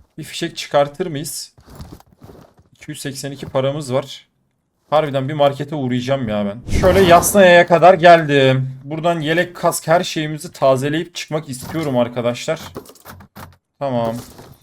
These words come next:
Bir de içimden bir ses bu heriflerin karakol tarafında olabileceğini söylüyor ama eğer yoksalar ben zaten oraya geçip atacağım fişeğimi.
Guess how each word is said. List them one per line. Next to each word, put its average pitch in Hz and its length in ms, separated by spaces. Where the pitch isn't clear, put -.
Bir 156 80
de 202 80
içimden 185 440
bir 190 60
ses - 360
bu 147 120
heriflerin 180 460
karakol 143 560
tarafında 170 440
olabileceğini 160 560
söylüyor 147 540
ama 156 320
eğer 151 240
yoksalar 190 580
ben 185 120
zaten 147 340
oraya 123 240
geçip 123 320
atacağım 123 360
fişeğimi. 127 580